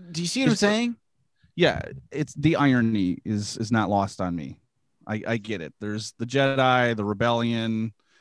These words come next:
Speaker 2: There's a lot of those connections between World War Two and, and Star Wars. You brought that up before. Uh, and yet here she is comparing herself incorrectly to the other side. It doesn't make any sense.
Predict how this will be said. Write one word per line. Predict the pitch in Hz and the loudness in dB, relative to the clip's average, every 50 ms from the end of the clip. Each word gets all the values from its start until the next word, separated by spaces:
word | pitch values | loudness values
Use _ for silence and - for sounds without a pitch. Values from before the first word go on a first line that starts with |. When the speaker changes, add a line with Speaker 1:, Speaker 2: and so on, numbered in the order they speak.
| _ _ - | _ _ -6
Speaker 2:
There's | 127 139 | -2 0
a | 160 | 2
lot | 160 160 160 160 160 156 | 4 6 6 6 6 6
of | 151 151 151 151 | 4 2 2 2
those | 139 131 127 123 120 110 - - - _ _ - | 4 4 4 4 2 -2 -6 -12 -14 _ _ -6
connections | - 135 123 113 107 - - 117 107 104 - 104 | -2 -2 -2 -2 -2 -4 -4 -4 -4 -4 -4 -8
between | 104 98 - 110 107 98 98 95 98 104 - _ _ _ _ _ _ _ _ _ _ | -12 -12 -10 -10 -10 -8 -8 -8 -10 -12 -14 _ _ _ _ _ _ _ _ _ _
World | 104 107 110 101 | -2 -2 -2 0
War | 101 101 98 | -2 -4 -4
Two | 92 - 110 101 95 92 92 | -4 -2 -2 0 0 0 0
and, | 92 90 - | -2 -4 -6
and | 98 95 | -8 -8
Star | - - 98 95 | -8 -6 -6 -6
Wars. | 90 87 90 98 - | -6 -6 -6 -8 -8
You | 113 | -6
brought | 101 107 104 104 | -2 -2 -2 -2
that | - 95 95 | -2 -6 -8
up | 95 90 | -8 -8
before. | - 98 - - 98 90 87 90 92 - _ _ _ _ _ _ _ _ _ - | -10 -12 -10 -8 -6 -6 -4 -6 -8 -10 _ _ _ _ _ _ _ _ _ -4
Uh, | 104 101 73 | -4 -2 0
and | 107 120 120 | 0 0 2
yet | 117 113 110 | 0 0 0
here | 131 131 120 117 - - | 0 0 -2 -2 -6 -10
she | - - 113 104 | -8 -6 -4 -4
is | 101 101 - - - _ _ _ _ _ _ - - - - 123 | -4 -4 -6 -10 -16 _ _ _ _ _ _ -20 -20 -20 -6 0
comparing | - 143 127 139 143 131 131 131 | 2 2 4 4 4 4 4 4
herself | 120 117 110 - - - 127 113 110 107 107 - - _ _ _ _ _ _ _ _ _ _ _ _ _ _ _ _ _ | 2 2 0 -2 -4 -2 0 2 2 2 0 -4 -14 _ _ _ _ _ _ _ _ _ _ _ _ _ _ _ _ _
incorrectly | 143 156 143 - - 127 120 139 160 - - 107 95 90 98 127 - - _ _ _ _ _ _ _ _ _ _ _ _ _ _ _ - | -2 -2 -2 -2 0 2 2 2 2 2 -2 -6 -6 -4 -6 -6 -8 -12 _ _ _ _ _ _ _ _ _ _ _ _ _ _ _ -6
to | - - 151 | 0 0 2
the | 139 135 135 | 4 4 4
other | 131 139 131 123 | 4 4 4 4
side. | 117 - - 135 127 101 82 60 58 87 | 2 2 2 2 2 2 0 -4 -8 -8
It | 98 | -8
doesn't | - 104 95 101 | -6 -6 -4 -4
make | 98 95 - | -4 -4 -6
any | 92 80 80 | -8 -10 -10
sense. | 90 - - 55 | -12 -14 -16 -18